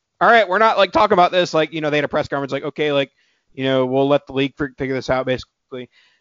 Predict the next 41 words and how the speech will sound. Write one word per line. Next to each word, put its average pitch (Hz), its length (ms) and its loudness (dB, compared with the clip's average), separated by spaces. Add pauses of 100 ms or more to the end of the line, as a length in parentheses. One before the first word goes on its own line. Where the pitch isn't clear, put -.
(120)
And 170 80 0
obviously 160 240 4
nothing 143 240 0
ever 131 120 2
really 127 180 4
came 156 280 -4
of 147 120 -2
it. 151 160 0 (400)
But 156 320 2 (340)
my 185 140 -2
whole, 190 280 2
my 175 120 0
whole 196 160 0
point 180 280 -10
was, 139 500 -8 (680)
if 170 220 -8
you're 214 140 -4
trying 190 260 -6
to 180 80 -4
trade 156 540 -2
Tyreek 147 380 0
Hill 139 460 2
at 143 240 -4
value 139 420 -2
in 131 100 -6
that 127 180 -6
moment, 131 400 -8 (340)
in 156 140 -2
the, 170 220 -6
in 175 120 -6
that 180 160 0
exact 147 360 -2
moment, 123 300 -8 (280)
let's 139 180 -2
say 143 80 0
the 135 100 0
news 135 180 2
broke 143 180 2
at 139 80 -4
five 135 180 2
o'clock 123 380 -4